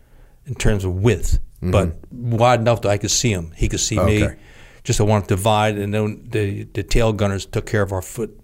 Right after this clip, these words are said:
Speaker 1: footprints.
Speaker 2: And what, what was your reason for that call?
Speaker 1: Um,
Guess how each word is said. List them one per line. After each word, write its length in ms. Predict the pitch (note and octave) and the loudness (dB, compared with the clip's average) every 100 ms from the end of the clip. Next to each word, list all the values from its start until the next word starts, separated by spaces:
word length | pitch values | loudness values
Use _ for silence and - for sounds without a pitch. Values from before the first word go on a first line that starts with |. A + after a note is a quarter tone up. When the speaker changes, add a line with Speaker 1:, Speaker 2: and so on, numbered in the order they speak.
| _ | _
Speaker 1:
footprints. 640 | - A2 - B2 - - A#2 | -12 -10 -6 -6 -6 -4 2
Speaker 2:
And 120 | A2 | 4
what, 160 | C#3+ A#2+ | 4 4
what 140 | B2+ | 4
was 120 | B2 | 6
your 140 | A#2+ G#2 | 6 4
reason 400 | C2+ G#2 G2+ G2 | 4 2 4 2
for 120 | F#2 | 2
that 200 | E2+ G#2 | 2 2
call? 340 | G2 C#2+ C#2 - - - - - | 0 -4 -4 -14 -20 -20 -20 -2
Speaker 1:
Um, 680 | A#2+ A2 G#2+ G#2+ G#2+ G#2+ G2+ | 2 4 4 2 0 -2 -4